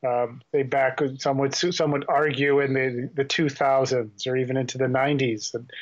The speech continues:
when U S businesses were falling over themselves to get into China, uh, when you would still listen to what the Chinese were saying.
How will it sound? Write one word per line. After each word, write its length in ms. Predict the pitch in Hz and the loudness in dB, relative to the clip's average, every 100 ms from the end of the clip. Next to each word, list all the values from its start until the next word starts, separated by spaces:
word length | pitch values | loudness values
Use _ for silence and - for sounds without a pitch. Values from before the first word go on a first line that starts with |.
| - - - | -14 -16 -6
when 200 | 135 131 | -2 2
U 160 | 139 143 | 4 4
S 100 | 139 | 2
businesses 760 | - 147 151 139 151 143 139 127 | 2 2 2 0 2 2 2 2
were 180 | 131 | 0
falling 460 | 117 - 151 147 147 | 0 0 0 2 2
over 220 | 165 170 | 2 2
themselves 440 | 147 135 156 147 135 | 0 0 0 0 0
to 80 | 139 | 0
get 220 | 147 147 | 0 2
into 240 | 160 185 | 2 0
China, 460 | 160 151 127 123 127 _ - - - - - | 0 0 0 -2 -4 _ -20 -18 -16 -18 -4
uh, 140 | 165 156 | 0 2
when 200 | 160 170 | 2 2
you 60 | |
would 140 | 175 - | 0 0
still 200 | - 180 | 0 2
listen 520 | 156 185 - 247 175 | 4 2 0 0 2
to 100 | 151 | 2
what 280 | 147 156 165 | 2 0 0
the 80 | |
Chinese 440 | 151 170 165 170 135 | 0 0 2 0 2
were 80 | 147 | 0
saying. 500 | - 180 185 139 | 2 2 2 2